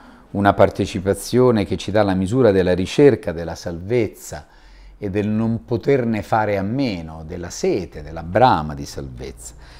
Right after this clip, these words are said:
Spesso invece, dico spesso, non dico sempre, le chiese protestanti sono aule fredde, aperte soltanto per il culto. Il culto protestante è molto bello, ma dove non si avverte vita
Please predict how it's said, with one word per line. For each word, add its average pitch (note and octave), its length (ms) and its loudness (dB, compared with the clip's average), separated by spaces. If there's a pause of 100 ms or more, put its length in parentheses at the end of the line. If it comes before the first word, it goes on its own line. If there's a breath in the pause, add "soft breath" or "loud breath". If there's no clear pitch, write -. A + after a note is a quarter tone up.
(260 loud breath)
Spesso - 460 2
invece, G#2+ 640 0
dico F#2 240 -10
spesso, - 600 -4 (260)
non E2 240 -12
dico F2 200 -6
sempre, A2 440 -2
le F2+ 140 0
chiese G2+ 260 0
protestanti F#2+ 720 -2
sono - 400 -6 (240 soft breath)
aule G2 380 4
fredde, G#2 760 2 (440)
aperte G#2+ 500 0
soltanto G2+ 580 -4
per F#2 160 -4
il F2 160 -6
culto. G2 580 -6
Il G2 140 -4
culto F#2+ 380 -6
protestante E2 580 -6
è D#2 60 -6
molto D#2 300 -6
bello, F#2+ 560 -2 (560 loud breath)
ma A#2 100 6
dove B2+ 240 6
non G#2 160 4
si G#2 180 0
avverte G#2+ 540 2
vita G2+ 540 0